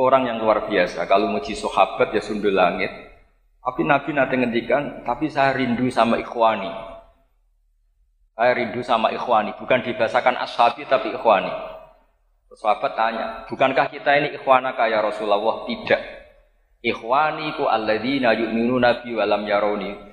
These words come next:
Sing darani kancaku iku iman mbek aku padahal gak roh. Tapi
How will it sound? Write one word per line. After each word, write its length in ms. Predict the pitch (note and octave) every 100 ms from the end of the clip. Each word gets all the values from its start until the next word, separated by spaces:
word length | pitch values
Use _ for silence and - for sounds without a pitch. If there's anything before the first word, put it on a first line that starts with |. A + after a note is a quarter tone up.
| -
Sing 240 | _ A#2 A2+
darani 400 | A2 G2+ G#2+ G#2+
kancaku 560 | G#2 G#2+ G2 F#2+ G#2+
iku 240 | G#2 G#2 C#3+ - A2+
iman 240 | A#2 A2+ G#2
mbek 240 | G#2+ G#2
aku 80 | C#3+
padahal 320 | A2+ - A2+ -
gak 120 | -
roh. 300 | - - - - _ _ _ _
Tapi 240 | - B2